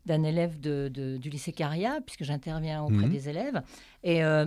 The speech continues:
Speaker 1: <clears throat> qui avait entendu le texte dit par une de ses, une de ses camarades, et qui a dit, « Ben non, c'est pas, c'est pas bien parce qu'elle y croit pas. » Et effectivement, euh, c'est ça. C'est-à-dire que quand
Speaker 2: Mhm.
Speaker 1: on dit un texte,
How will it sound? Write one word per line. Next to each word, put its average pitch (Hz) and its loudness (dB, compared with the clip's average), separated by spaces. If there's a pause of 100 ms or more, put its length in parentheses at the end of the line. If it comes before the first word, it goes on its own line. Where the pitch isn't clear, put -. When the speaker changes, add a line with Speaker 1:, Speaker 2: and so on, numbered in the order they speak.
(140)
Speaker 1:
<clears throat> 233 12
qui 196 6
avait 175 8
entendu 208 6
le 196 6
texte 208 2
dit 170 2
par 151 0
une 156 2
de 143 0
ses, 135 -4
une 139 -2
de 131 -4
ses 117 -12
camarades, 135 -2 (460)
et 185 0
qui 196 2
a 190 6
dit, « 226 2
Ben 240 8
non, 302 10
c'est 254 2
pas, 233 6
c'est 233 0
pas 247 6
bien 269 6
parce 302 4
qu'elle 220 4
y 208 2
croit - 0
pas. » 202 4 (520)
Et 180 4
effectivement, 226 6
euh, 196 8
c'est 226 -2
ça. 370 4
C'est-à-dire 214 0
que - 0
quand 220 6
Speaker 2:
Mhm. 226 6
Speaker 1:
on 220 8
dit 208 6
un 196 8
texte, 311 2